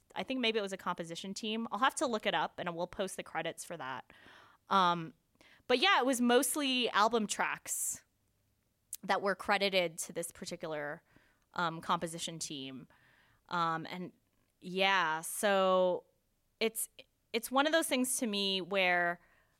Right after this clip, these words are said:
again, we've had this conversation about how with Infinite,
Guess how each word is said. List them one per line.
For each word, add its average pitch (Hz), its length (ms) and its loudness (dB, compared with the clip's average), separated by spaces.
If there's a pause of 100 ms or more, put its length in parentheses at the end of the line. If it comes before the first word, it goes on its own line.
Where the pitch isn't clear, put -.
(140)
again, 233 340 2
we've 220 160 0
had 277 160 2
this 311 120 -2
conversation 208 600 0
about 180 300 2
how 175 580 2 (680)
with 247 200 2
Infinite, 262 580 2